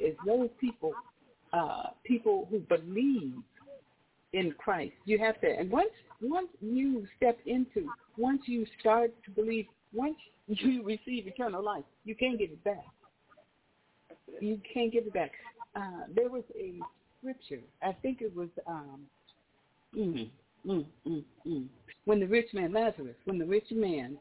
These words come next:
Speaker 1: uh, you remember the scripture? Huh? Is it John five twenty-four?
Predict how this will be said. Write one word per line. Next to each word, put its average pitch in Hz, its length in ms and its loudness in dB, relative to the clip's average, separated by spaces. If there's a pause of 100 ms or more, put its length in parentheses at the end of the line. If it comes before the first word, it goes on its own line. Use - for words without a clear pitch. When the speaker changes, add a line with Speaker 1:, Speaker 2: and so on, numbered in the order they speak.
(560)
Speaker 1:
uh, 143 360 -6 (2250)
you 190 140 -6
remember 185 380 -4
the - 220 -8
scripture? 226 420 -4 (280)
Huh? 359 180 0 (520)
Is 214 120 -2
it - 120 -2
John 233 320 2 (220)
five 254 280 0
twenty-four? 269 540 2